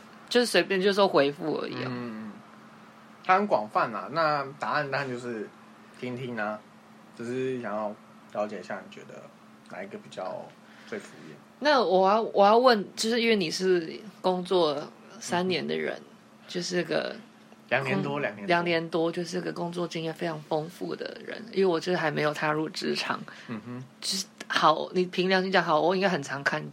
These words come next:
Speaker 1: 到吧？
Speaker 2: 对啊，所以
Speaker 1: 所以就是敷衍嘛。哦，我懂了，所以
Speaker 2: 偏向就是
Speaker 1: 就是因为他非常常出现，就代表他是敷衍。然后一跟三就是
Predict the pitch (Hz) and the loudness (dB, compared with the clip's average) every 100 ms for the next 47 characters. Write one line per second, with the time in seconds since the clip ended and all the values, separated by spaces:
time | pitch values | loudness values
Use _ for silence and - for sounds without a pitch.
0 | - - - - 60 - - - - - | -16 -20 -2 -2 0 -4 -8 -8 -18 -20
1 | - - - - - 196 180 170 - 185 | -20 -20 -20 0 4 4 2 -4 -4 -2
2 | 185 156 127 - - - - - - - | -2 -4 -8 -16 -20 -20 -20 -20 -20 -20
3 | - - - - - 277 269 240 247 220 | -20 -20 -20 0 2 4 4 2 0 2
4 | 214 220 156 - - 185 - - - - | 4 4 2 -2 -6 -8 -14 -20 -20 -20
5 | - 277 330 349 180 147 156 160 247 269 | 6 10 10 12 10 8 6 4 6 4
6 | 208 190 160 151 285 302 311 330 294 294 | 4 -2 -2 -2 4 6 10 10 12 10
7 | 294 294 254 220 180 185 - 214 214 - | 12 12 12 10 8 6 4 4 4 6
8 | 226 226 220 214 180 190 196 180 160 170 | 8 8 10 10 8 4 0 0 0 0
9 | 151 - - 185 220 - - 240 247 240 | 0 -6 2 6 6 2 -2 2 6 6
10 | 240 220 220 214 214 220 220 190 | 4 4 4 4 0 0 0 0